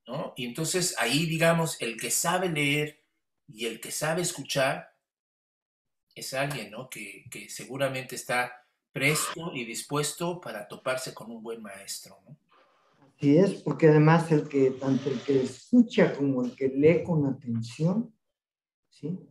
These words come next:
Speaker 2: Internaliza.
Speaker 1: Ujú.
Speaker 2: Tiene ese chance. O sea, no nada más la capacidad, sino esa oportunidad,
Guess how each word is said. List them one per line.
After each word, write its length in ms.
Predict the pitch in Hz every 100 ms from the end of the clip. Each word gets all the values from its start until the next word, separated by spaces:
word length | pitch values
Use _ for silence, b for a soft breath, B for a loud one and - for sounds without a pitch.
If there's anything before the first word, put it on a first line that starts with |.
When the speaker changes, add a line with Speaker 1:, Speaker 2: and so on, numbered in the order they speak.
| _ _ _ _ -
Speaker 2:
Internaliza. 1200 | 160 143 151 147 143 143 156 175 160 - 123 117 - - _ - -
Speaker 1:
Ujú. 380 | 143 180 214 220 - _
Speaker 2:
Tiene 540 | - 190 202 214 214 208
ese 240 | 190 165
chance. 580 | 160 175 185 185 - - 110 - _ - - - 107 - _ _ _ -
O 100 | 135
sea, 120 | 151
no 100 | 175
nada 140 | 214
más 180 | 220 233
la 140 | 220 185
capacidad, 560 | 160 143 135 143 147
sino 340 | 143 143 147 190
esa 220 | - 214
oportunidad, 1200 | - 170 160 151 - 156 156 151 151 160 175